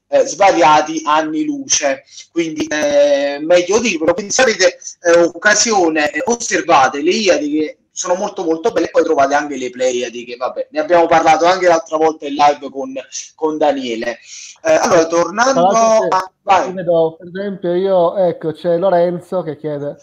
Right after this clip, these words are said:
Speaker 2: "Quali strumenti software si usano per costruire i modelli simulazione delle stelle?" Io, per esempio, posso farvi vedere, eh, io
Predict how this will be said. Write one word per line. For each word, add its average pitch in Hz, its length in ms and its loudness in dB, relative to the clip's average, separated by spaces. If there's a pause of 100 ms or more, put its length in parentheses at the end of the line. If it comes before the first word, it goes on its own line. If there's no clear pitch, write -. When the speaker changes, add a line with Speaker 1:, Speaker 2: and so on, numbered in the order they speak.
(640)
Speaker 2:
"Quali 208 300 2
strumenti 190 400 -2
software 208 520 -2
si - 180 -14
usano 185 400 -4
per 160 160 -6
costruire 170 760 -6
i 151 60 -4
modelli 156 380 -4
simulazione 156 440 -10
delle 143 120 -8
stelle?" 123 500 -6 (720)
Io, 240 300 2
per 220 120 0
esempio, 220 760 -2 (260)
posso - 280 -16
farvi 135 260 -14
vedere, 165 640 -4
eh, 139 560 -6 (600)
io 202 880 -4